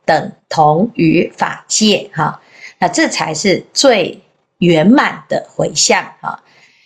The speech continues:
那怎么样能够成就这个法界无量回向呢？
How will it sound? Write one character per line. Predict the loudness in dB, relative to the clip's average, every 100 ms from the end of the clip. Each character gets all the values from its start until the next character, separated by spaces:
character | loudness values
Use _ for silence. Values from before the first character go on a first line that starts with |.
| _
那 | 0 0 0
怎 | 0 0
么 | 2 2
样 | 2 0 -4
能 | 0 0 2
够 | 4 4 2 -4 _
成 | -4 -2 -2 0
就 | 2 2 0 -4
这 | -4 -2
个 | 0 -4 -6 _ _ _
法 | -6 -6
界 | -2 0
无 | 0 0
量 | 0 0
回 | -2 -4 -2
向 | -2 0 0
呢？ | 0 -2